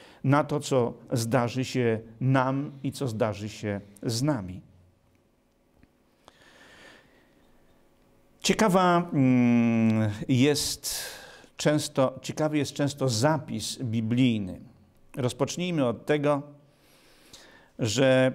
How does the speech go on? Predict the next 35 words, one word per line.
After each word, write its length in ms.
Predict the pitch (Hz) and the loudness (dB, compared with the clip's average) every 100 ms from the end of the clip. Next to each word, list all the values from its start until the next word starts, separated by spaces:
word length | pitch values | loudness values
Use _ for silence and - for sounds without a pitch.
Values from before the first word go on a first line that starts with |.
| 135 | 0
e, 800 | 127 120 120 120 117 110 107 131 | 0 2 2 0 -2 -4 -8 -4
dzisiaj, 360 | 120 170 156 127 | -2 0 0 0
mówiąc 400 | 151 160 147 120 | 0 -2 -2 -2
o 80 | |
otwartych 480 | 123 - 151 151 135 | -4 -4 -6 -6 -6
bramach, 640 | 113 135 156 113 117 - - 123 117 | -2 0 0 -2 -6 -12 -10 -8 -8
chcę 280 | - - 131 | -6 -2 0
mówić 320 | 131 143 151 | 0 0 0
na 120 | 139 | 0
temat 300 | 143 143 131 | 0 -2 0
Jezusa 400 | 127 117 151 131 | 0 -2 -2 -4
Chrystusa, 540 | - 120 - 160 120 | -4 -8 -8 -6 -2
bo 160 | 110 110 | 0 -2
te 220 | - 117 | 0 0
otwarte 480 | 117 - 131 135 135 | 0 0 -2 -2 -4
bramy, 460 | 123 135 123 104 104 - - - _ | 0 0 0 -4 -10 -18 -20 -20 _
czy 500 | - - 123 113 113 110 - - _ | -10 -2 0 2 0 -4 -14 -20 _
te, 400 | - 123 117 117 | 0 4 4 2
mm, 420 | 117 120 117 110 - - - | 0 -2 -2 -2 -4 -12 -2
podniesione 680 | 131 110 123 - 143 139 | 0 2 0 0 0 0
wierzchy 600 | 117 131 151 139 - 120 | 2 0 0 -4 -10 -8
bram 480 | 110 113 107 107 107 107 - - - - - - _ | -4 -2 -2 -4 -8 -12 -20 -20 -20 -20 -20 -20 _
mówią 600 | 120 131 175 170 170 170 - | 2 4 4 4 2 0 -4
właśnie 500 | 131 127 151 147 156 | -2 0 0 0 -2
o 40 | 143 | 0
Jezusie 500 | 135 117 156 - 156 | 0 -2 -4 -6 -6
Chrystusie 520 | 147 - 170 - 147 | -6 -6 -6 -4 -2
w 80 | 135 | -2
określonym 560 | 135 139 156 156 147 | -4 -4 -4 -4 -4
kontekście 720 | - 143 139 113 - - 110 | -4 -4 -2 -4 -6 -10 -4
i 60 | 113 | -2
my 80 | 120 | 0
ten 200 | 131 127 | 0 0
kontekst 500 | 151 151 147 123 110 | 0 -2 -4 -6 -6
dzisiaj 420 | 135 - 117 | -6 -4 -4